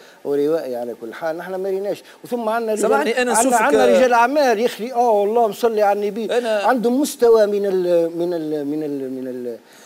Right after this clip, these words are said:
Speaker 1: ماذا أدري، لأنه ربما هذا، هؤلاء الأثرياء الجدد في تونس يعني هم لا ينشرون إلا البهامة والغباء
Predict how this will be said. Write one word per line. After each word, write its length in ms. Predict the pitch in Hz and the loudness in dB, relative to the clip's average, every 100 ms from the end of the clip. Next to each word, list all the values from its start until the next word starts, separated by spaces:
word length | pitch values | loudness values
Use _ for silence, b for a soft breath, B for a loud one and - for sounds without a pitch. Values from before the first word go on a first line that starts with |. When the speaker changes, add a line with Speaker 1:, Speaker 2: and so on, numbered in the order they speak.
| B B B B B B _ 240 | B B B B B B _ -2
Speaker 1:
ماذا 320 | 262 247 240 | -2 0 0
أدري، 300 | 185 175 175 | 0 0 -2
لأنه 380 | 196 277 294 320 | 0 0 2 0
ربما 440 | 269 285 285 254 | 2 4 4 2
هذا، 280 | 220 277 214 | 2 2 2
هؤلاء 380 | 302 233 247 233 | 2 2 2 2
الأثرياء 520 | 240 - 180 208 185 | 0 -4 0 0 0
الجدد 420 | 131 143 139 175 - - - - | -6 -4 0 0 -2 -20 -20 -12
في 140 | 151 | -10
تونس 440 | 151 202 143 - - B B B B B | -2 -2 -2 -6 -18 B B B B B
يعني 400 | 233 302 285 269 | 2 2 2 0
هم 240 | 294 294 | -2 0
لا 200 | 262 277 | 2 4
ينشرون 460 | 277 285 233 277 285 | 4 0 -6 -4 -4
إلا 300 | 247 240 233 196 143 - | -4 0 0 0 -4 -10
البهامة 560 | 151 175 151 226 226 208 | -4 -2 0 -2 -2 -4
والغباء 600 | 190 156 147 135 147 | -2 -4 -4 -4 -4